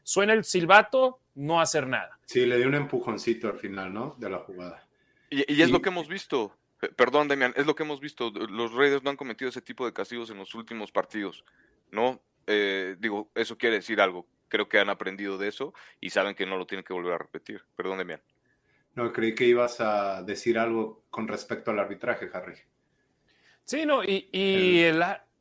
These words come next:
Speaker 1: sobre
Speaker 2: el
Speaker 1: el árbitro de ese
Speaker 2: referee,
Speaker 1: partido.
Speaker 2: ajá, el referee va a ser Jerome Boger y pitó dos juegos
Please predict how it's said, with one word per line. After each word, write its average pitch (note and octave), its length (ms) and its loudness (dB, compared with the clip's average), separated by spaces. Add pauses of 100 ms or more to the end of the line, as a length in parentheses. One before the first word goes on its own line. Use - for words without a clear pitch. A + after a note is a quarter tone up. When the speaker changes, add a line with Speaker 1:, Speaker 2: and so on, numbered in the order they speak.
(200)
Speaker 1:
sobre D#3+ 340 2
Speaker 2:
el D#3 60 4
Speaker 1:
el D#3+ 60 10
árbitro G3 300 6
de F#3+ 60 6
ese - 160 4
Speaker 2:
referee, - 60 -6
Speaker 1:
partido. G3+ 440 0
Speaker 2:
ajá, A#2 420 -4
el G#2+ 160 -2
referee C3 600 0
va A2+ 200 -2
a G2+ 40 -2
ser A2 480 -2 (320)
Jerome A2 340 0
Boger A2 480 6 (680)
y F#2+ 440 -8 (680)
pitó A2+ 360 0
dos A#2 220 0
juegos C3 680 0